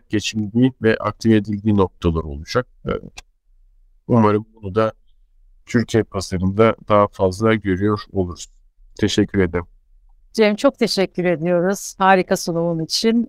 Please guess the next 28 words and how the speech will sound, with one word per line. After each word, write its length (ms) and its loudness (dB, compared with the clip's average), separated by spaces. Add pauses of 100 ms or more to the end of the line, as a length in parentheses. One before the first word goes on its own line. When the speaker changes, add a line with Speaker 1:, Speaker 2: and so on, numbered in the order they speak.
Speaker 2:
Ee, 320 2
sabahtan, 640 2 (140)
e, 60 -4 (380)
yani 160 0
daha 180 -4
doğrusu 240 -4
öğlenden 680 0
beri, 460 2
e, 100 -2
ikiden 520 -2
beri, 120 -6
iki 160 -10
buçuktan 540 -2
beri, 440 2 (100)
e, 500 0
dinlediğimiz 680 -4
bütün, 460 0 (160)
e, 280 2 (100)
bu 240 -4 (180)
sunumların 600 -2
ışığında 720 2
birazdan 640 2 (640)
bir 120 0
panelimiz 520 0
olacak. 520 -2 (260)
Bunların 420 -2
hepsi 380 -2
eline 600 0